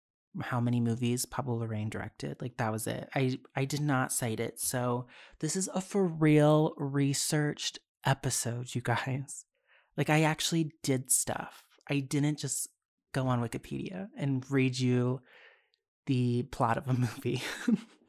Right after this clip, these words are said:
But my sources are the article Jackie, director Pablo Larraín and the Kennedy Story, Rage, Curiosity, and Love by Melina Saval, the article Pieces of a Princess, Kristen Stewart and Pablo Larraín's break,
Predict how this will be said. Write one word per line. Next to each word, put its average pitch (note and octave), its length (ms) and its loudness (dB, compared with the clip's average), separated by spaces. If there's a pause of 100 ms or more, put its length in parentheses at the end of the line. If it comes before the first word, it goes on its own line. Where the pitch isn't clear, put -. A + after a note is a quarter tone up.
(1160)
But E3 100 2
my D#3+ 140 4
sources F#3 580 4
are D3 240 2
the C#3+ 160 -2
article C3+ 720 0
Jackie, C#3+ 540 0
director C#3 360 -2
Pablo C#3 380 0
Larraín C3 380 0
and B2+ 320 -2 (100)
the B2+ 80 -4
Kennedy D#3 400 0
Story, B2 560 -2
Rage, C3 340 0
Curiosity, B2 600 -2
and A#2+ 120 -2
Love B2 320 0
by B2 440 0
Melina B2+ 320 2
Saval, B2 800 0 (640)
the D3 120 2
article C#3+ 480 4
Pieces F3+ 640 0
of - 180 -2
a C#3+ 60 0
Princess, C3 580 0
Kristen D#3 380 -4
Stewart D3 240 -2
and E3+ 100 -2
Pablo C#3 260 -2
Larraín's C3 360 0
break, C3 420 -2